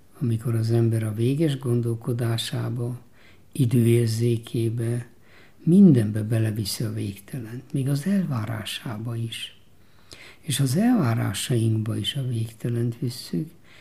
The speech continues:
akkor rájövünk, hogy az elvárásnak nincs ereje, és nem tud szorítani és nyomni bennünket.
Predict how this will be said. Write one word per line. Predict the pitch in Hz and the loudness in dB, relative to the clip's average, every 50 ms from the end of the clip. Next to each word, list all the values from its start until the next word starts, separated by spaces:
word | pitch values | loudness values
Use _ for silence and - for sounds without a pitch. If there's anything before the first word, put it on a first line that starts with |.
| - - - - - - | -20 -20 -20 -20 -20 -20
akkor | - - - - 127 117 | -18 -10 -4 -2 0 0
rájövünk, | 110 107 104 107 110 110 110 110 110 117 117 131 139 160 180 - - - - | 0 -2 -4 -4 -4 -4 -4 -4 -4 -2 -2 -2 -2 -2 -4 -8 -12 -14 -10
hogy | - 131 131 | -8 -6 -4
az | 117 104 - | -4 -4 -4
elvárásnak | 120 113 113 117 117 117 120 123 120 120 127 127 123 120 - - 165 143 120 - | -4 -2 -2 -2 -2 -2 -2 -2 -2 -2 -2 -2 -2 -4 -4 -4 -4 -4 -4 -2
nincs | 143 143 131 127 123 - - | -2 -2 -2 -2 -2 -6 -6
ereje, | - - 117 101 110 120 120 113 117 131 | -6 -4 -4 -4 -4 -4 -4 -4 -4 -4
és | 147 143 - | -6 -6 -6
nem | - 143 120 113 | -6 -4 -4 -4
tud | 113 - 123 117 | -4 -6 -8 -8
szorítani | - - - 147 127 127 123 - - - 147 127 123 | -8 -6 -4 -4 -2 -4 -4 -6 -6 -4 -2 0 0
és | 127 127 - - | 0 0 0 0
nyomni | 185 202 247 269 - 123 101 | 2 2 2 0 0 -4 -4
bennünket. | 98 - - 104 104 104 104 107 104 101 101 - - - 120 - - | -4 -4 -6 -4 -4 -4 -6 -6 -6 -8 -10 -10 -14 -20 -20 -20 -20